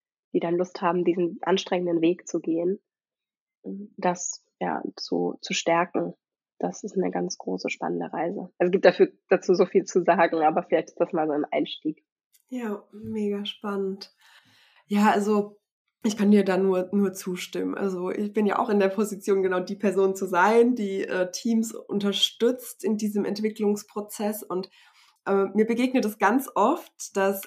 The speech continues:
Speaker 2: Führungskräfte, ähm, das so einschätzen, also gerade gibt's gerade gar keine Themen, über die wir sprechen könnten in so einer Teamentwicklung. Und ja, eigentlich ist es gerade gar nicht so richtig dran. Wir können's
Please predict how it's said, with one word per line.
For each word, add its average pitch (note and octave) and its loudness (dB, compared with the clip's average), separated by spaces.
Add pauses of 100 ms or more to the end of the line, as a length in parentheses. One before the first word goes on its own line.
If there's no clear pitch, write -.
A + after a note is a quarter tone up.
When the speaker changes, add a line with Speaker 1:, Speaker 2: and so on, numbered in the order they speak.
Speaker 2:
Führungskräfte, B3+ -2
ähm, G#3 0
das G#3 -6
so - -2
einschätzen, A3+ 0 (280)
also F#3 -2
gerade A3+ 2
gibt's A3 -2
gerade F#3 0
gar F3 0
keine E3 -6
Themen, E3+ -2
über F3 -4
die E3+ -6
wir F3+ -2
sprechen G3 -4
könnten G3 2
in F3+ 2
so D#3+ -2
einer E3+ 2
Teamentwicklung. F3+ 0
Und D#3 -4 (540)
ja, - -8
eigentlich A3+ 2
ist G3 2
es G3 -6
gerade F#3+ 2
gar F#3 2
nicht G3 4
so F3+ -2
richtig F#3 -6
dran. D#3+ -4 (640)
Wir G#3 2
können's C4+ 6